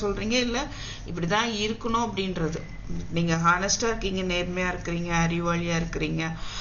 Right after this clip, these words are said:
அது எல்லாமே அவங்க யோசிக்கிறாங்க. ஓகே, and, uh, இன்னும் நிறைய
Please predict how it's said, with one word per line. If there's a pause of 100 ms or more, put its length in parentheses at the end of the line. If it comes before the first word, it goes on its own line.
(200)
அது
எல்லாமே
அவங்க (100)
யோசிக்கிறாங்க. (140)
ஓகே, (540)
and,
uh, (1900)
இன்னும்
நிறைய